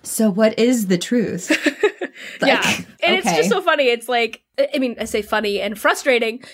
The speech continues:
Speaker 2: because it's literally just the myth of, ah, yes, the man that can cure the woman of all of her lesbian love. Like,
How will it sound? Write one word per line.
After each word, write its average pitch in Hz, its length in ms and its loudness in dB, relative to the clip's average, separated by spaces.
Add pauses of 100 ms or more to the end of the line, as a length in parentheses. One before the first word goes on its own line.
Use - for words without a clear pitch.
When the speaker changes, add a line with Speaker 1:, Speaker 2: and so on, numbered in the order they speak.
Speaker 2:
because 311 220 2
it's 285 180 2
literally 254 420 4
just 233 180 -6
the 240 80 0
myth 220 240 -2
of, 208 220 -8
ah, 302 280 4
yes, 247 520 0
the 254 160 2
man 262 480 2
that 226 200 0
can 202 180 -12
cure 330 640 2 (440)
the 277 140 4
woman 247 400 2
of 202 300 -4
all 254 140 4
of 262 120 2
her 262 120 2
lesbian 208 440 2
love. 135 240 -8
Like, 196 200 -4